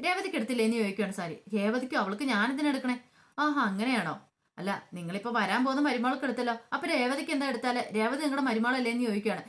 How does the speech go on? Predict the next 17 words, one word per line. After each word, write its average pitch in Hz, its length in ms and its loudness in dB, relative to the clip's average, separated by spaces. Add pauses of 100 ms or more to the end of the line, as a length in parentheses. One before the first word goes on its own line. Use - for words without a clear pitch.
(240)
"രേവതിക്ക് 320 380 0
എടുക്കണ്ടേ?" 233 280 0
എന്ന് 226 160 2
ചോദിക്കുകയാണ് 196 360 -2
ഡ്രസ്സ്. 165 260 -8 (420)
ഇത് 160 200 -12
കേട്ടതും 196 420 -4 (480)
ചാന്ദിമതി, 180 440 -4
"പിന്നെ 208 320 -2
അവൾക്ക് 165 400 -4
ഞാൻ 233 120 0
ഡ്രസ്സ്." 190 360 -2 (680)
ഉം, 226 120 -4 (340)
പെട്ടെന്ന് 311 340 -2 (560)
സച്ചി 214 300 -4
പറഞ്ഞു, 214 180 0
"അതെ, 202 160 0